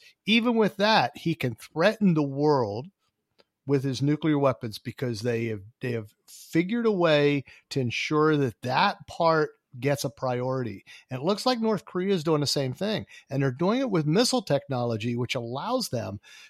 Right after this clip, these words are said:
to reach out and touch the world in very, very interesting ways. And that's the sort of frightening part. At one time,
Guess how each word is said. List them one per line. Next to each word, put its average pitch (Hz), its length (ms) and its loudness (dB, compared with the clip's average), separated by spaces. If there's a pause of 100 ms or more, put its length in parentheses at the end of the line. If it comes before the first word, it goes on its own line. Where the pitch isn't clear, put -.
to 139 180 -2
reach 156 520 -2
out 196 300 0 (100)
and 131 180 -2
touch - 540 -6
the 139 80 -6
world 170 480 0 (640)
in 131 260 0
very, 170 520 2
very 180 340 2
interesting 151 500 0
ways. 180 320 0
And 131 160 -6
that's 277 380 -2
the 285 160 -4
sort 262 260 -2
of 220 160 -4
frightening 220 400 0
part. 107 340 -2
At 160 220 -6
one 226 320 0
time, 170 400 4